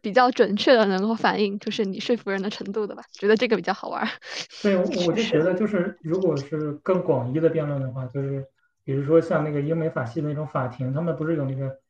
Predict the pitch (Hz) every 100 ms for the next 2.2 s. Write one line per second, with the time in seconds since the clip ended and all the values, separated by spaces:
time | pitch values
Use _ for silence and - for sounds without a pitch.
0 | _ _ _ _ 147 135 135 131 139 135
1 | 131 147 147 190 - 123 131 165 208 175
2 | 143 131